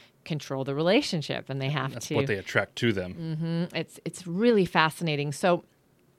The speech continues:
Speaker 1: w-, the thing I want people to hear is that scarcity actually is a self-fulfilling prophecy.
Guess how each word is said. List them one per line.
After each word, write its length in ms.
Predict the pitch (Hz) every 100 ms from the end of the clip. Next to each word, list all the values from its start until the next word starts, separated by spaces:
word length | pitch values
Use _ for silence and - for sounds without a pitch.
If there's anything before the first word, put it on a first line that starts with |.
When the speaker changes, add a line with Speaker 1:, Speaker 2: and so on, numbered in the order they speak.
| - - _ _ -
Speaker 1:
w-, 160 | 180 - 170
the 120 | 175
thing 180 | 202 262
I 60 | 302
want 180 | 208 147
people 180 | 190 160
to 40 |
hear 220 | 160 185 170
is 120 | 156
that 160 | 151 -
scarcity 460 | - 180 190 196
actually 400 | - 156 - 165
is 100 | 160
a 40 | 151
self-fulfilling 1120 | - 151 156 _ - - _ - 165 165 147
prophecy. 680 | - 156 - 143 - -